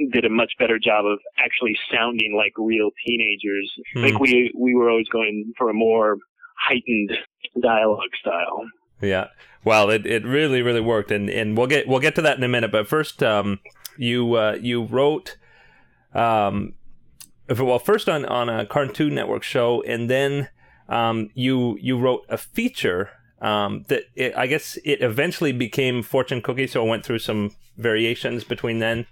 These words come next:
Speaker 2: um, and that really helped launch your T V career. Tell me about that.
Speaker 1: This is sort of the, the crazy miracle story that, that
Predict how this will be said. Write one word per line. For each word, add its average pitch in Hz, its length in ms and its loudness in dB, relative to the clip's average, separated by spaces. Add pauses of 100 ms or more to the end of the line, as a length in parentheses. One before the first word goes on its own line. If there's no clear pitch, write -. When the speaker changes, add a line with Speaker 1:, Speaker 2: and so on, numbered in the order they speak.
(520)
Speaker 2:
um, 98 300 0
and 113 200 -2
that 151 220 2 (100)
really 131 320 0
helped 117 220 -2
launch 120 240 -2
your 117 120 0
T - 260 -6
V 117 380 -2 (340)
career. 107 360 2
Tell 151 140 0
me 160 100 2
about 120 220 2
that. 85 240 0 (560)
Speaker 1:
This - 240 0
is 135 180 -2
sort 143 140 2
of 120 140 -4
the, 117 280 4
the 117 80 -2
crazy 135 460 0
miracle 123 500 2
story 107 320 2
that, 110 320 0
that 113 120 2